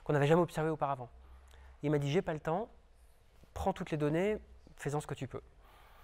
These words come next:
Et moi, donc, j'ai découvert des centaines de nouvelles galaxies, mais parce qu'il m'a filé les données, moi, j'avais rien fait, je débarquais là, au bon moment, euh, il m'a dit, « Tiens, j'ai ces données, vas-y, débrouille-toi. » J'ai découvert des centaines de galaxies infrarouges qu'on connaissait absolument pas,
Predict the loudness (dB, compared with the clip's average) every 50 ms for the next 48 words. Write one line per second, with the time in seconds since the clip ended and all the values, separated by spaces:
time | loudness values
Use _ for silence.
0 | -20 -20 -20 -20 -20 -20 -20 -20 -20 -20 -6 -2 0 4 4 4 4 4 2 0
1 | 0 -2 -2 -2 -2 0 0 0 0 -2 -6 -6 -6 -8 -4 -4 -2 -2 0 0
2 | 0 0 -2 -2 -2 -4 -4 -4 -6 -8 -12 -14 -14 -14 -18 -20 -20 -20 -20 -20
3 | -20 -20 -20 _ -20 -10 -2 0 0 2 2 0 -2 -2 -2 0 0 2 2 0
4 | 0 -2 -4 -2 0 0 0 2 2 2 2 2 0 0 0 -2 -2 -2 -2 -2
5 | -2 -2 0 0 -2 -2 -4 -4 -4 0 2 4 4 4 6 6 4 6 4 4
6 | 4 4 4 4 2 2 0 0 -2 -2 -4 -6 -4 0 0 0 2 0 -2 -2
7 | -2 -2 0 2 2 2 2 2 0 -2 -2 -2 -2 -2 -2 -2 -2 -2 -2 -2
8 | -4 -10 -16 -16 -16 -18 -18 -18 -20 -20 -20 -20 -6 0 2 4 8 10 10 12
9 | 10 10 6 4 4 6 6 6 6 8 8 6 6 4 -2 -2 -2 -2 0 -2
10 | 0 0 0 0 -2 -4 -4 -2 -2 -2 -2 -2 -4 -4 -4 -6 -6 -6 -6 -6
11 | -6 -8 -8